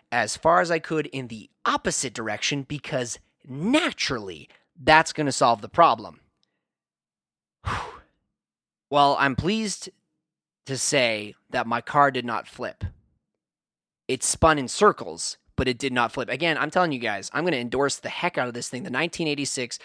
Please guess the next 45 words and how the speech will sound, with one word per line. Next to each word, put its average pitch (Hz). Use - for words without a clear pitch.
Toyota 120
Corolla 120
hatchback, 110
built 160
like 151
a 120
tank, 135
apparently 202
unflippable. 247
Well, 147
don't, 175
don't 156
quote 165
me 151
on 143
that, 143
and 123
please 165
don't 151
try 151
this 135
at 123
home. 160
That's 151
a 147
disclaimer. 156
You 160
guys 165
can 139
do 139
your 143
own 147
stupid 131
stuff, 120
but 120
I'm 131
not 123
taking 131
responsibility 123
for 123
that. 117
I'm -
sure 151
they're 127
flippable, 117